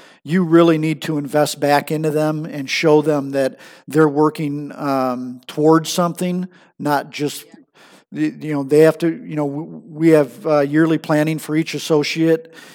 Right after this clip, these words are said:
Speaker 1: and goal setting and car-, career planning. Um,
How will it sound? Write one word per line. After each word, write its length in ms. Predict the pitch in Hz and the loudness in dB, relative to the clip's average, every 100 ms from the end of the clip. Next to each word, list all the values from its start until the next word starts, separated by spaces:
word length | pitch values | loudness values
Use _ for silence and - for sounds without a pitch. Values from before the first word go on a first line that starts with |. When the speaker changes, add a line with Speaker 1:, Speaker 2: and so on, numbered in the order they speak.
| _ - | _ -8
Speaker 1:
and 580 | 147 135 135 143 139 | -4 -2 -4 -8 -12
goal 240 | 135 151 151 | -2 0 2
setting 680 | - 160 151 151 151 151 156 | 2 4 4 0 -4 -6 -8
and 240 | 147 139 | -8 -8
car-, 200 | - 160 | -8 -10
career 400 | 156 - 151 156 | -10 -4 -2 -2
planning. 600 | 160 160 151 156 156 147 - - - _ _ | -2 -2 -2 -2 -6 -8 -14 -20 -20 _ _
Um, 580 | 151 143 143 139 139 135 | -4 -2 -2 -4 -8 -14